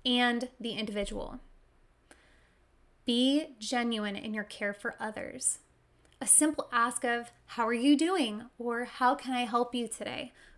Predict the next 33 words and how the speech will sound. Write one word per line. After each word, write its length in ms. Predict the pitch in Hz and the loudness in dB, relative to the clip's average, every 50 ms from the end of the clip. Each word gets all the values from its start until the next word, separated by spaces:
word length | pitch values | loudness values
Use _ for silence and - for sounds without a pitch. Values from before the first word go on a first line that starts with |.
| - | -4
goes 200 | - 247 226 220 | -2 0 2 2
so 420 | - - - - - 247 233 240 247 | 2 2 2 2 2 0 0 0 0
much 320 | 247 254 247 - - - | 0 -2 -4 -6 -10 -12
further 460 | - - - 226 226 220 220 214 214 208 | -10 -6 -4 -2 -2 -2 -2 -4 -4 -4
than 160 | 220 214 214 | -4 -4 -4
you 80 | 220 | -6
could 240 | 214 - 240 - - - | -6 -6 -6 -8 -8 -6
ever 440 | - 233 226 202 214 208 208 214 208 - _ - | -6 -6 -4 0 0 0 0 0 -4 -10 _ -8
know. 380 | 214 202 196 - - - 262 - - _ _ _ _ _ _ _ - - - - - - _ _ _ _ _ _ - - - - - - - - - _ _ _ _ - | -6 -6 -6 -6 -8 -10 -12 -14 -18 _ _ _ _ _ _ _ -20 -20 -20 -20 -20 -20 _ _ _ _ _ _ -20 -20 -20 -20 -20 -20 -20 -20 -20 _ _ _ _ -6
Myself, 680 | 226 226 233 240 - 220 220 254 277 277 - - - - _ _ _ - | -4 -2 0 2 2 4 4 4 2 0 -2 -12 -18 -20 _ _ _ 0
I 200 | - 233 240 240 | 4 6 6 8
am 280 | 247 262 254 262 247 240 | 6 4 2 0 0 4
naturally 420 | 240 233 226 226 - 233 220 220 | 4 4 2 2 -2 -2 -2 -4
introverted, 760 | - - 220 214 - - 202 208 208 196 196 214 214 226 - - | -4 -4 -6 -6 -4 -4 -4 -4 -4 -4 -4 -4 -4 -4 -4 -2
and 180 | 247 240 240 240 | 0 2 4 4
I 140 | 247 269 294 | 4 4 4
am 280 | 285 254 226 220 220 226 - - - | 4 4 2 0 -2 -4 -6 -6 -4
admittedly 680 | 247 233 240 240 247 262 302 311 302 294 269 269 254 240 | -2 0 2 4 6 6 8 8 8 6 6 6 4 4
not 320 | 233 226 220 214 208 202 | 4 4 4 4 2 2
the 60 | 208 | -2
best 240 | 190 202 202 - - | -2 -2 0 0 -2
storyteller. 760 | - - - - - - - - - - - - - 262 262 - _ _ _ - - - - - - - - - _ _ _ _ | -4 -2 -4 -6 -6 -8 -10 -10 -8 -8 -6 -6 -8 -8 -10 -12 _ _ _ -20 -20 -20 -20 -20 -20 -20 -20 -20 _ _ _ _
I 80 | - 262 | 0 2
was 160 | 269 254 - | 2 2 2
challenged 460 | - - 247 240 247 269 277 262 - | 2 4 4 6 6 6 4 4 4
in 100 | 269 240 | 4 2
the 40 | 233 | 2
military 640 | 233 220 214 220 226 233 226 - 208 202 196 - - | 2 2 0 0 0 -2 -2 -2 -2 -2 -2 -4 -6
to 160 | - - 226 202 | -6 -6 -4 -4
lead 400 | 202 208 233 240 254 247 240 - | -2 0 2 4 4 4 4 2
from 180 | - 240 240 | 0 0 2
the 60 | 233 | 2
front, 580 | 196 - - - 196 185 - - - - - - | 0 0 0 0 0 -2 -2 -4 -8 -10 -12 -12